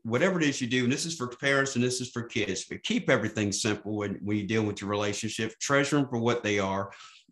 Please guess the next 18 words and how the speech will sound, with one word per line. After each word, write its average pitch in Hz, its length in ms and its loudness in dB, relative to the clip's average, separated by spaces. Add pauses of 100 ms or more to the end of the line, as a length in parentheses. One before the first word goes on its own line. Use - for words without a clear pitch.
(100)
Give 139 240 4
them 123 140 4
as 104 100 -6
much 139 380 6
effort 139 300 2
as 123 180 0
you 117 80 0
can 127 340 4
to 120 120 -6
build 117 280 2
in 110 60 2
those 113 240 -2
relationships. 113 680 0
There's 101 160 -4
always 113 320 2
highs 117 320 4
and 107 140 0
lows, 113 360 0